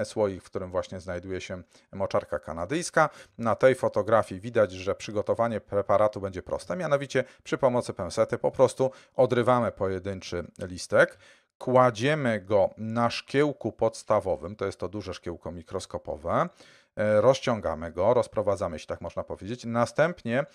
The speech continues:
dodajemy kroplę wody. Chodzi o to, że w kropli wody światło przechodzi nam w sposób, e, równomierny. Następnie, e, właśnie ten listek i,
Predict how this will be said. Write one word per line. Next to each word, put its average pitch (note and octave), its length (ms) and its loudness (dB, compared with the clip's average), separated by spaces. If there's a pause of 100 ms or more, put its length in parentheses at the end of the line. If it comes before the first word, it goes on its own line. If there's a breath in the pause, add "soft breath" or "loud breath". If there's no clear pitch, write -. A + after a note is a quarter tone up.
(300 loud breath)
dodajemy B2 560 4
kroplę A#2+ 400 4
wody. F#2+ 300 -2
Chodzi B2+ 260 4
o B2+ 80 12
to, D3 260 10 (100)
że A#2+ 220 2
w - 60 -14
kropli - 360 2
wody A#2+ 540 4
światło A2+ 440 2
przechodzi G2 420 -6
nam G2+ 120 -6
w - 40 -18
sposób, - 380 -8
e, G#2 220 2
równomierny. G#2+ 680 -2 (480 loud breath)
Następnie, A#2+ 1000 2 (380 loud breath)
e, A2 100 0
właśnie G2+ 340 4
ten G#2 200 -4
listek B2 480 0
i, G#2 160 -8